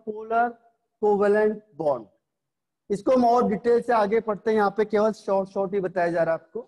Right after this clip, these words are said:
ठीक है, इसे लिख लो, आगे आएगा काम।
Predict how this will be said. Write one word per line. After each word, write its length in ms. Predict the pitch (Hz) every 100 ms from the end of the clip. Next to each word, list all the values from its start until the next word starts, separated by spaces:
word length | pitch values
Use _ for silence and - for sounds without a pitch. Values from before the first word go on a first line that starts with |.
| _ _ _ _ _ _ -
ठीक 180 | 233 247
है, 80 | 254
इसे 180 | 247 233
लिख 220 | 208 214
लो, 120 | 240
आगे 380 | 254 190 185 214
आएगा 260 | 196 185 196
काम। 320 | 185 190